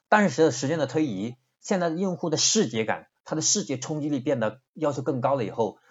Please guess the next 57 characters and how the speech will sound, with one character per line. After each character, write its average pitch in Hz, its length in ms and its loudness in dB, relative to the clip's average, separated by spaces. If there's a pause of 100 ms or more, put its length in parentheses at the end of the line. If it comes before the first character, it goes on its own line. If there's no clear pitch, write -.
他 131 140 8
开 135 200 4
始 131 160 -6
对 120 160 -2
颜 95 280 -4
色 139 180 -2
有 90 140 -4
挑 98 200 -4
剔， 95 220 -10 (180)
对 135 120 0
功 180 260 0
能 143 80 -4
有 104 140 -4
挑 101 200 -6
剔， 98 280 -10 (180)
我 101 100 0
们 107 120 0
现 151 140 -4
在 131 100 0
的 120 60 -2
产 113 200 -8
品 90 220 -12 (500)
在 139 100 6
用 135 160 0
户 127 80 0
心 147 240 -2
里 117 60 -2
面 87 140 -8
的 87 80 -16
价 101 240 0
值 101 120 -10
已 87 60 -8
经 92 140 -8
不 92 100 -12
大 107 180 -6
了， 82 160 -10 (200)
他 - 100 -2
会 151 140 0
选 110 320 -2
择 92 180 -4
其 - 140 -14
他 120 160 -6
的 101 240 -6 (760)
能 117 120 2
够 123 100 8
满 90 180 0
足 113 140 -6
他， 110 260 2 (300)
他 120 100 -4
的 113 80 -2
产 - 220 -6
品。 - 220 -10 (600)
所 - 160 2
以 233 40 6
我 139 140 4
们 131 380 0 (640)
在 139 380 4